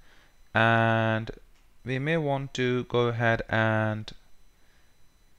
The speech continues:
make sure that these are wrapped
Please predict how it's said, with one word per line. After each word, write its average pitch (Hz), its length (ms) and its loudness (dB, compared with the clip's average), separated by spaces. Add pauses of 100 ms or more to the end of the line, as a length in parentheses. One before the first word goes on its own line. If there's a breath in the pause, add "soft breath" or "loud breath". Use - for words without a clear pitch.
(2250)
make 127 240 -4
sure 123 300 0
that 110 200 0
these 113 220 0
are 107 160 0
wrapped 107 440 2